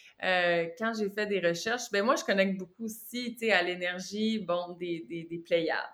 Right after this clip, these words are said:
Donc, euh, je sentais que cet espace-là en haut était un portail, littéralement. Et ce matin, je te jure, j'ai pigé la carte.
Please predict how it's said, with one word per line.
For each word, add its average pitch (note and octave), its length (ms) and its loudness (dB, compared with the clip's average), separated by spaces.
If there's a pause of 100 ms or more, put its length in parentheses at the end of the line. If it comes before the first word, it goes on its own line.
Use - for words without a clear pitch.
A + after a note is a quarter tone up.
(160)
Donc, F#3 420 2
euh, G3 160 6 (1040)
je A3 180 6
sentais C#4 440 0
que - 60 -10
cet G#3 300 -2
espace-là B3 720 2
en - 60 -2
haut A#3 180 4
était G#3 240 0
un A3 120 4
portail, A3 600 2
littéralement. G#3+ 840 2 (160)
Et F3+ 140 -6
ce G#3+ 160 -6
matin, G#3 480 2
je F#3+ 140 -2
te F3 240 -2
jure, A#3+ 360 -2
j'ai F#3+ 180 -4
pigé G#3+ 400 -6
la G#3 140 4
carte. G3 400 -2